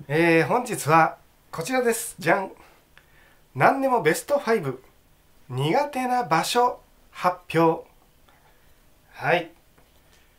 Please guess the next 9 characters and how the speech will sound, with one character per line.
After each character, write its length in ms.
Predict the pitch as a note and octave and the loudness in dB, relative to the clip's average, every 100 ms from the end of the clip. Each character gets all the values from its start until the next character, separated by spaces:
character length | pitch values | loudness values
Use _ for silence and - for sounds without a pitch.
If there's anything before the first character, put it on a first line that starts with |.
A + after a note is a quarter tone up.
| _ _ _ _ _ | _ _ _ _ _
え 320 | C#3 D3 D3 | -2 0 2
ー、 20 | C#3+ | 0
苦 400 | C3+ C3 E3+ G#3 | -2 -2 -2 -2
手 180 | G#3 | -2
な 160 | G#3 G3+ | 2 2
場 160 | G3+ F#3 | 4 2
所。 180 | F#3+ | 2
あ 60 | E3 | 6
の 880 | F3+ F3+ F3+ F3+ F3 F3 E3 E3 | 6 8 6 6 4 4 4 2